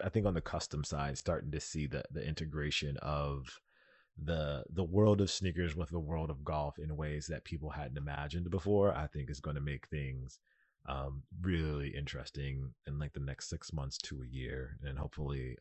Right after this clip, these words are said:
like, the apparel providers are, like, they're, they're looking at it that way as well. I think there's opportunities to bring other voices into golf to help, uh, kickstart the space in a way that it hasn't been in a very long time.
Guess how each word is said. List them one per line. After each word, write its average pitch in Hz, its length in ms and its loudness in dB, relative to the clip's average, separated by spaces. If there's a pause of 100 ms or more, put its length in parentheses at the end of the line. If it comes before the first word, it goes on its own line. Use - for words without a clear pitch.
like, 60 160 -10 (300)
the 80 160 -4
apparel 69 420 -4
providers 67 600 -4
are, 67 320 -6 (120)
like, 71 180 -10
they're, 71 300 -6
they're 76 180 -2
looking 76 320 -2
at 64 140 -4
it 57 140 -8
that 69 220 -4
way 64 240 -6
as - 120 -8
well. 85 480 0
I 71 60 -6
think 78 160 -4
there's 73 140 -4
opportunities 67 680 -6
to 80 80 -4
bring 73 400 -2
other 76 300 -4 (200)
voices 73 520 -4 (480)
into 73 340 -2
golf 82 340 -2 (500)
to 92 80 -4
help, 73 320 -4 (100)
uh, 135 300 -6 (500)
kickstart 82 520 -2
the - 80 -8
space - 420 -6
in 69 100 -4
a 65 40 -6
way 65 160 -6
that 64 160 -8
it 62 80 -10
hasn't 65 360 -4
been 127 180 -6
in 131 120 -6
a - 60 -8
very - 320 -10
long 110 240 -10
time. 107 380 -12